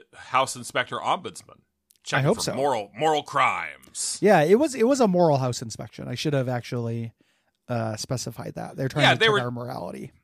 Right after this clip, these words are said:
Speaker 1: yeah, they were checking that you're, uh, you know, not automatically a Bible, but some book of spirituality or at least philosophy was on, uh,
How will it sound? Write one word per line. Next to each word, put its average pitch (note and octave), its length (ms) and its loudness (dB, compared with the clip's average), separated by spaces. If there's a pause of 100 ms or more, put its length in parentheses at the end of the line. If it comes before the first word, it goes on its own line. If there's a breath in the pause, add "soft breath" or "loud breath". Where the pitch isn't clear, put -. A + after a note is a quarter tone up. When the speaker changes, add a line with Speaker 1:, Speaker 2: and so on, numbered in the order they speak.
(200)
Speaker 1:
yeah, B3+ 180 -2
they C#3+ 120 -2
were D3 100 -2
checking C#3 360 -4
that B2 280 -6
you're, A#2+ 220 -4
uh, A#2 320 4 (320)
you C#4+ 100 0
know, C4+ 60 4
not D#4+ 200 8
automatically D3 600 2
a C#3 40 -2
Bible, D3 420 0
but C#3+ 180 -8
some D3 520 -2 (380)
book D#3 220 -2
of C#3 120 -6
spirituality D3+ 800 -2
or D3+ 140 -4
at - 80 -10
least C3+ 200 -12
philosophy A#2+ 640 -6
was C#3 160 -12
on, G#2+ 300 -10
uh, G2 520 -4